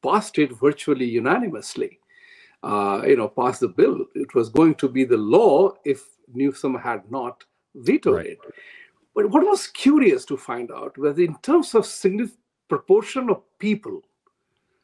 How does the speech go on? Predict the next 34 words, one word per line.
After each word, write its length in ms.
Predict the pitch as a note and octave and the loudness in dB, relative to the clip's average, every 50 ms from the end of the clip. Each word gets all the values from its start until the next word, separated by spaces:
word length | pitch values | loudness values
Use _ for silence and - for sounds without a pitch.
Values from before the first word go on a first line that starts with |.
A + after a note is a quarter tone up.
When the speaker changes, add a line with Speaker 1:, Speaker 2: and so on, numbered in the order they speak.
| _ _ _ | _ _ _
Speaker 1:
we 100 | D#3 G3+ | 2 2
are 60 | A3+ | 2
talking 380 | A3+ - D4 D4 - - E4+ A#3+ | 4 0 -2 -2 2 0 0 0
about 320 | G3+ - - G#3 F3+ C3 | 0 2 0 0 0 0
Dalits 500 | C3 - F3+ G3 G#3 F3+ - - - - _ _ _ _ _ _ _ _ _ _ _ _ | -4 0 2 4 4 4 2 -2 -18 -20 _ _ _ _ _ _ _ _ _ _ _ _
who 140 | F#3 F#3 | -2 -2
are 120 | F#3+ F#3 - _ - _ | -2 -2 -4 _ -20 _
just 280 | - A3 B3 - _ F#3+ | -8 -8 -8 -6 _ -10
about 320 | D3 F3 F3 F3 F3 - | -8 -6 -8 -8 -8 -6
twenty 320 | - D#3+ D#3+ - F#3+ F#3+ | -6 -6 -6 -4 -2 -2
or 100 | E3+ D#3 | -2 -2
twenty-five 520 | - - D3+ C#3+ D#3 C#3+ - B2+ C#3 C3 - | -2 -6 -10 -10 -10 -10 -8 -8 -8 -8 -8
thousand 420 | _ B2+ C3 C3 C3 C3 B2 A#2+ _ | _ -4 -4 -4 -4 -6 -8 -8 _
people 420 | - F3+ A3+ - - E3+ D#3 D3+ _ _ _ _ _ _ _ | -8 -8 -8 -6 -10 -10 -10 -10 _ _ _ _ _ _ _
who 280 | - - G3+ G#3+ G3 - - | 2 4 4 4 4 2 -2
are 340 | - A3 C#4 C#4+ A3+ F#3 - | -2 2 4 4 4 4 2
actually 440 | D#3+ D3+ - _ - F3+ F3 F#3 F3+ | -2 -4 -4 _ -2 0 0 0 -2
doing 320 | - C3 C3+ C#3+ D#3 C3+ | -2 -2 -2 -2 -2 0
very 220 | B2+ C#3+ D#3+ F3 | 0 2 2 4
well. 300 | E3 F#3 C4 C#4+ G#3 B2+ - _ - - _ _ | 2 2 0 0 -2 -4 -4 _ -20 -20 _ _
Cisco 400 | - - - G#3 G#3 - - F#3+ | -10 0 0 0 0 4 2 2
case 340 | F3+ - - F#3 F3 F3 - | 2 4 4 2 2 2 -2
was 300 | D3 C#3 C#3 C3+ A#2 B2 | -6 -4 -4 -4 -4 -6
one 160 | D3 D3 C3+ | -6 -6 -6
such 260 | - - C#3+ - - | -8 -10 -10 -8 -8
Speaker 2:
<clears throat> 60 | C#3 | -4
Speaker 1:
example, 640 | A2 F3+ F3+ F3+ A3+ C#4 C4 - _ - - F#2+ - _ _ _ _ _ _ _ _ _ _ | -4 -2 -2 0 -2 -4 -4 -6 _ -8 -8 -8 -12 _ _ _ _ _ _ _ _ _ _
that 160 | B2 C#3 C3+ | -6 -4 -2
the 80 | C#3+ C#3 | -2 -2
person 380 | - F#3+ A3 G#3 - A#3 A3 | 2 2 0 2 2 0 2
who 180 | G3+ F3 F3+ E3 | 4 4 4 2
was 240 | D#3+ D#3 - - _ _ _ - _ _ | 2 -2 -2 -8 _ _ _ -20 _ _
claiming 500 | - F#3+ G#3 A#3 B3+ B3 A3+ F3 D3 C3+ - | 4 4 4 4 2 0 -2 -2 -2 -6 -8
victimization 1080 | - F3 F3 _ F3 D3+ D3 C#3+ C#3+ C3+ F3 A3+ C4 - - - C#3 G#2+ G#2 A2+ A#2 | -8 -8 -6 _ -8 -6 -4 -6 -2 0 0 0 0 -2 -12 -16 -16 -16 -16 -18 -20